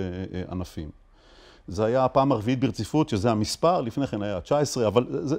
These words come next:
המספר היה די קבוע במשך כעשרים שנה. אה, ב-, בטוקיו, אה, עשרים עשרים,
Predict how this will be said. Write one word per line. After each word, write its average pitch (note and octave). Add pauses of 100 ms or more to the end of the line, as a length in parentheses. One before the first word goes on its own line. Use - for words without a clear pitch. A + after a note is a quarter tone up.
(120)
המספר D3+
היה D#3
די D3
קבוע C3+
במשך A#2
כעשרים G2+
שנה. D#2+ (1300)
אה, A2
ב-, A2
בטוקיו, D#3+ (560)
אה, A2
עשרים A#2
עשרים, E3